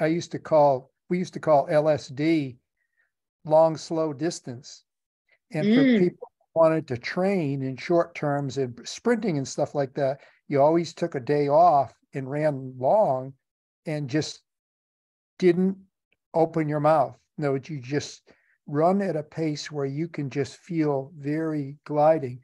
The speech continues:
Speaker 1: And it taught
Speaker 2: Mm-hmm.
Speaker 1: the, uh, uh, the, it expanded the capillaries in the blood. The longer you can go at a slow distance, so you,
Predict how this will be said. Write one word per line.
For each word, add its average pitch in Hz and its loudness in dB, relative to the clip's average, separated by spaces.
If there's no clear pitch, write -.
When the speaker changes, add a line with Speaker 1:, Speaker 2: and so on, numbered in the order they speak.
Speaker 1:
And 170 -4
it - -10
taught 180 2
Speaker 2:
Mm-hmm. 175 -8
Speaker 1:
the, 147 -6
uh, 135 0
uh, 139 -8
the, 143 -8
it 160 -6
expanded 175 0
the 139 -4
capillaries 143 -2
in 143 -6
the 131 -10
blood. 127 0
The 131 -10
longer 156 -2
you 151 -4
can 139 -10
go 147 -2
at 139 -6
a 127 -10
slow 151 -6
distance, 131 -6
so 165 -8
you, 139 -6